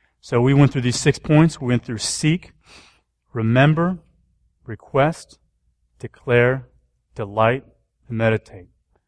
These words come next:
Be honest with yourself. You're a complex person, and you need to be fully engaged on all levels with God's word to battle puri-, for battle purity. So we've talked about pursuing purity,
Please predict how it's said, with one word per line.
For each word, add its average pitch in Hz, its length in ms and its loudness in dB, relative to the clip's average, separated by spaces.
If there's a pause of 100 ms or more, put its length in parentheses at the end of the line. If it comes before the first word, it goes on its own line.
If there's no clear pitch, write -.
(580)
Be 127 160 -2
honest 127 380 2
with 123 120 -10
yourself. 107 480 -4
You're 123 120 0
a 113 40 -2
complex 127 600 -4
person, 98 560 -14 (400)
and 120 120 -2
you 120 120 2
need 123 140 4
to 117 60 -12
be 110 100 -10
fully 123 340 -6
engaged 110 440 -2
on 107 140 -12
all 123 320 -2
levels 104 500 -2 (440)
with 120 180 -4
God's 101 320 -4
word 92 340 -16 (260)
to 117 100 -12
battle 101 260 -2
puri-, 98 380 -12 (140)
for 113 120 -8
battle 104 400 -4
purity. 92 400 -12 (2750)
So - 140 -2
we've 160 100 2
talked 143 260 2
about 120 260 0
pursuing 139 440 0
purity, 147 460 0